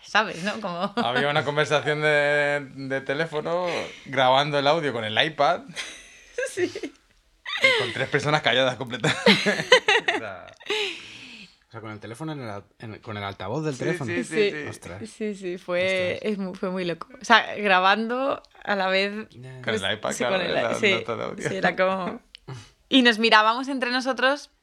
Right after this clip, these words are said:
Speaker 1: pensando, "Joder, qué guay está quedando", porque quedó fenomenal, la verdad.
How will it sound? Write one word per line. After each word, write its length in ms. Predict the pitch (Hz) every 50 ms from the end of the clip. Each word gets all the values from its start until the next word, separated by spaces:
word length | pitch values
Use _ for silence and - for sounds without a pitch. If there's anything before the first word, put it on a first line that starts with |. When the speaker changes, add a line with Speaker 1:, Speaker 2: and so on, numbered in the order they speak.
| _ _
Speaker 1:
pensando, 500 | 226 220 214 190 214 208 190 185 170 180
"Joder, 360 | - - 226 190 180 185 202
qué 100 | - 247
guay 300 | 226 208 202 185 196 220
está 220 | 247 226 - 247 -
quedando", 440 | 214 196 190 190 196 180 165 170 - _ _ _
porque 300 | - 185 175 - 180 160
quedó 420 | 165 180 156 170 196 220 262 - _ _ _ _ _ _ _ _ _ _ -
fenomenal, 560 | - - 196 175 165 156 156 165 180 180 175
la 100 | 170 156
verdad. 300 | 160 165 165 170 180 170